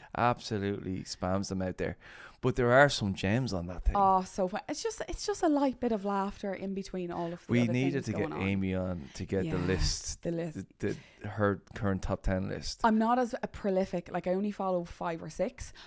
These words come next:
Speaker 2: but my sister Lau-, Laura, I don't know if you know, she's had a baby, so she doesn't sleep at all. I wake up in the morning
Speaker 1: <laughs>
Speaker 2: and I have fifteen or sixteen messages from her. So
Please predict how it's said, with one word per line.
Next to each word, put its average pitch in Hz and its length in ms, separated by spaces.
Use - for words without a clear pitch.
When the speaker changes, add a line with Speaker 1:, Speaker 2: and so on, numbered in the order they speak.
Speaker 2:
but - 180
my 196 220
sister 165 500
Lau-, 151 220
Laura, 156 440
I 160 60
don't 156 120
know 156 80
if - 80
you 175 60
know, 120 80
she's - 200
had 165 160
a 165 40
baby, - 280
so - 120
she 170 160
doesn't 170 200
sleep 165 200
at 165 120
all. - 180
I 190 140
wake 214 260
up 226 120
in 202 80
the 180 80
morning 165 420
Speaker 1:
<laughs> 160 80
Speaker 2:
and 180 180
I 175 140
have 170 420
fifteen 185 640
or 180 80
sixteen 165 460
messages 160 420
from 165 140
her. 156 100
So - 160